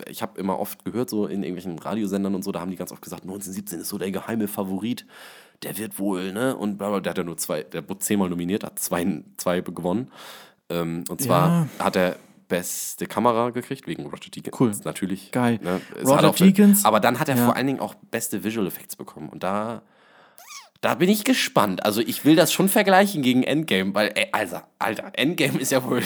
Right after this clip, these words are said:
Speaker 1: das ist ein
Speaker 2: Zumal
Speaker 1: purer, das ist fast pur
Speaker 2: Visual
Speaker 1: Computer
Speaker 2: Effects,
Speaker 1: entstanden.
Speaker 2: ja, ja, Visual Effects, ist Visual Effects, aber, äh, zählen Practical Effects da?
Speaker 1: Ja, ja, zählt auch dazu.
Speaker 2: Okay,
Speaker 1: Das ist natürlich
Speaker 2: gut.
Speaker 1: die Frage, was man dann,
Speaker 2: Ja,
Speaker 1: was man dann
Speaker 2: gut.
Speaker 1: zählt. Aber, aber das fand ich schon, fand ich schon irgendwie krass.
Speaker 2: Ja.
Speaker 1: Aber sonst bin ich auch mit eins,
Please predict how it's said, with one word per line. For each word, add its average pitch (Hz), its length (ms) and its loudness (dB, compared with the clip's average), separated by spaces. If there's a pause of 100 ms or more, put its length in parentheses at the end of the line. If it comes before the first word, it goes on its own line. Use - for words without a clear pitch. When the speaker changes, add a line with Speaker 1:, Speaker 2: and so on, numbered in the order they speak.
Speaker 1:
das 107 140 -2
ist 131 160 -4
ein 107 140 -8
Speaker 2:
Zumal 127 260 6
Speaker 1:
purer, 123 220 6 (320)
das 113 140 0
ist 117 120 -6
fast - 300 -8 (260)
pur - 160 -4
Speaker 2:
Visual 147 240 8
Speaker 1:
Computer 160 240 6
Speaker 2:
Effects, 156 220 4
Speaker 1:
entstanden. 95 220 0 (100)
Speaker 2:
ja, 131 80 4
ja, 147 260 4
Visual 143 260 4
Effects, - 540 -2
ist 135 220 0
Visual 143 280 2
Effects, 135 360 -2
aber, 120 320 2
äh, - 240 -12
zählen 127 320 2
Practical 147 480 0
Effects - 320 -8
da? 156 60 -6
Speaker 1:
Ja, - 140 -4
ja, 78 240 -8
zählt - 220 -10
auch - 80 -2
dazu. 104 180 -4
Speaker 2:
Okay, 76 100 -10 (140)
Speaker 1:
Das 90 80 -2
ist 85 40 -6
natürlich 95 220 -4
Speaker 2:
gut. - 40 -16
Speaker 1:
die - 40 -12
Frage, 71 260 -8
was - 120 -16
man - 100 -16
dann, - 180 -14
Speaker 2:
Ja, - 100 -8
Speaker 1:
was - 120 -10
man 73 100 -12
dann 69 100 -14
Speaker 2:
gut. - 100 -10
Speaker 1:
zählt. - 100 -8
Aber, 90 240 -2 (120)
aber 90 240 -2
das 104 160 -8
fand 107 180 0
ich 101 100 -4
schon, 104 180 -8
fand 123 160 0
ich 123 60 -10
schon 120 100 -10
irgendwie 110 160 -12
krass. - 340 -16
Speaker 2:
Ja. 117 280 -4
Speaker 1:
Aber 107 200 4
sonst 127 220 0
bin 123 120 -2
ich 123 160 -2
auch 120 60 -2
mit 123 160 -2
eins, 117 200 -4